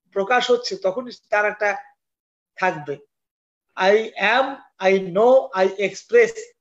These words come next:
আমার প্রকাশ নেই, তার মানে আমার প্রেম তখনও জমেনি।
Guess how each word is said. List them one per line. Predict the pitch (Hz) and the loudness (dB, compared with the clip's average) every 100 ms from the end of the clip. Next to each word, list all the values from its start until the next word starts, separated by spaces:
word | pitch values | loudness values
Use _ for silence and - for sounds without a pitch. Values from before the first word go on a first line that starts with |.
| _ _ _ _ _ | _ _ _ _ _
আমার | - 202 247 254 - | -8 0 0 0 0
প্রকাশ | 233 262 285 294 | 0 2 -2 0
নেই, | 262 170 151 _ | 0 -2 -8 _
তার | 185 | -10
মানে | 196 185 | -6 -4
আমার | 185 214 | 0 -2
প্রেম | 214 185 180 | -2 -6 -4
তখনও | 175 185 185 254 - _ _ _ _ 180 | -6 -6 -6 -6 -6 _ _ _ _ _
জমেনি। | 156 147 151 | -8 -6 -10